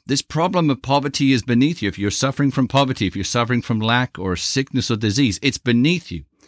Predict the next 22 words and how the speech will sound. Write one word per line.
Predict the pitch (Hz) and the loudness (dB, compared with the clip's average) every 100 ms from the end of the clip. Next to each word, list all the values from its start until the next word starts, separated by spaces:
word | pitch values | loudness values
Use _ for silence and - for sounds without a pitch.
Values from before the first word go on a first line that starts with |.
| _ - | _ -4
It's | 165 - | -2 -2
beneath | 143 135 170 214 - | 2 4 4 2 -2
you | 110 110 | -2 0
because | 120 - - 135 127 - | -2 -4 0 0 0 -2
Jesus | 143 185 165 120 113 - - - | -6 -4 -2 0 -2 -4 -8 -14
reigns. | 101 107 127 160 113 76 73 - - _ _ _ - _ | -10 0 2 4 2 0 -6 -12 -14 _ _ _ -20 _
He | 131 135 | 0 2
reigns, | 113 131 156 160 151 143 - | 2 0 2 2 2 0 -2
and | 120 | -4
he's | 117 | -2
trying | 143 160 | 0 0
to | 139 | 2
reign | 131 131 127 | 4 4 2
through | 120 - 127 123 | -2 -2 2 2
you. | 113 117 160 185 85 - _ _ - - | 0 -2 0 0 -2 -6 _ _ -20 -4
Yes, | 113 185 226 | 0 2 0
he | 196 | -2
will | 156 | -4
come | - 165 170 120 | -2 0 0 0
back | 85 139 147 78 - - - | 0 -2 -2 -4 -12 -18 -6
to | 123 104 | -4 0
reign, | 117 139 220 78 73 | 4 4 4 0 -6